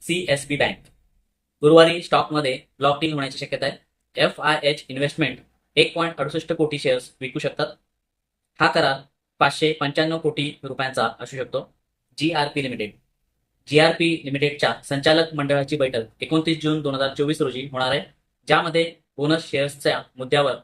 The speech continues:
विचार केला जाईल आणि त्यावर निर्णय घेतला जाऊ शकतो. रुचिरा पेपर्स, केअर रेटिंग्सने त्यांच्या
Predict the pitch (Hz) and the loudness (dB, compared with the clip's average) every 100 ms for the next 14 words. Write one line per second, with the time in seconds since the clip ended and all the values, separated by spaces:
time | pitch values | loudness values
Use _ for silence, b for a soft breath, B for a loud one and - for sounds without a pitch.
0 | _ 131 151 147 143 143 151 - _ _ | _ 0 2 2 0 -2 -2 -6 _ _
1 | _ - 147 151 151 160 151 143 143 143 | _ 0 2 4 4 4 2 0 -2 -4
2 | _ 131 127 135 127 127 - 147 _ _ | _ -6 -2 -2 -2 -4 -6 -6 _ _
3 | _ _ _ 139 147 160 160 160 123 110 | _ _ _ -6 0 2 2 2 0 -2
4 | 98 - _ _ _ _ _ _ 156 165 | -8 -16 _ _ _ _ _ _ 6 8
5 | 165 156 160 160 147 - _ _ _ _ | 8 4 0 -2 -2 -4 _ _ _ _
6 | 143 143 143 | 0 2 2